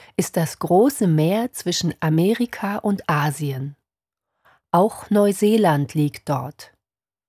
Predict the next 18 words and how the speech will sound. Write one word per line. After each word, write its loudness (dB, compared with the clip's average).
Diesen 4
alten 0
Schmuck -4
konnte 0
man 2
damals 0
nur 2
in 2
den 2
Museen 2
in 2
Neuseeland 2
sehen. -8
Diese 0
Schmuckstücke -2
von -2
den 2
Maori 2